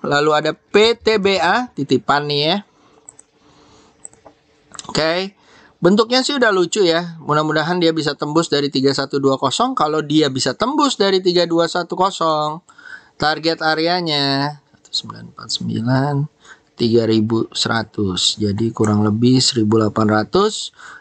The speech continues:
Kalau dia bisa tembus dari sini, mungkin akan ke area-area lima sembilan.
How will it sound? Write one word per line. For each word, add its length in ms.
Kalau 400
dia 160
bisa 240
tembus 320
dari 240
sini, 560
mungkin 960
akan 480
ke 80
area-area 1200
lima 720
sembilan. 560